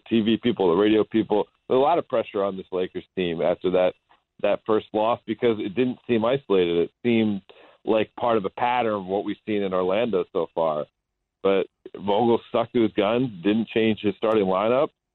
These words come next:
You know, that, that comes down to, like, the, you know, the mentality thing, too. Part of Anthony Davis maybe not being King Davis yet is because, you know,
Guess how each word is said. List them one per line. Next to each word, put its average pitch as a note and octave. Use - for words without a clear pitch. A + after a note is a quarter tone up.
You A2
know, G#2+
that, A#2
that D3+
comes E3+
down B2+
to, A#2+
like, G#2
the, F#2+
you -
know, G2
the F#2+
mentality G2+
thing, F#2+
too. G#2
Part D3+
of B2
Anthony A2+
Davis A2
maybe G#2
not G2+
being G2+
King G#2+
Davis A#2+
yet G2
is F2+
because, G2+
you A2
know, G2+